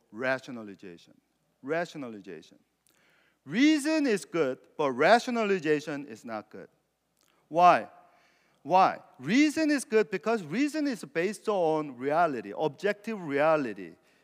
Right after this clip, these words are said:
Meaning a good reason is always, when somebody said, when you hear someone's, you know, uh, uh, uh, rational and you say, "Oh, that's reasonable," you know what that means? "I agree with you." Uh, you know, it's a communal, it's a shared.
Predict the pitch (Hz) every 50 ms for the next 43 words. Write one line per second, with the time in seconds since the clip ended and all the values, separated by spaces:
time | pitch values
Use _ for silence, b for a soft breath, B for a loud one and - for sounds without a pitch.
0 | b - 160 208 247 277 277 285 285 254 175 160 151 151 - - 277 302 294 233
1 | 220 214 208 196 156 180 185 190 185 - 143 131 - 170 - - 165 190 233 262
2 | 277 294 285 226 180 147 117 110 - - - _ _ - 202 254 - 277 277 262
3 | 294 285 254 254 208 - 233 220 220 - b b b b b - 214 233 254 294
4 | 269 240 262 240 208 - 220 208 202 196 196 190 - - 202 185 165 151 143 131
5 | - b b b b _ - 156 160 - 120 151 156 147 - - 147 143 135 127
6 | 123 127 131 151 165 175 175 - 185 170 170 165 156 151 143 143 - 202 196 233
7 | 254 - 277 269 - 254 170 151 165 135 143 135 127 117 113 165 202 208 _ -
8 | 190 208 196 185 180 - 202 190 180 175 196 254 - - _ _ _ _ - 220
9 | 262 254 202 285 302 277 196 131 110 104 95 87 - _ _ _ _ _ _ _
10 | _ - 160 - - 185 180 185 - 202 - 285 277 - 247 226 277 285 269 214
11 | 131 - - - - 247 233 - 277 294 269 160 113 -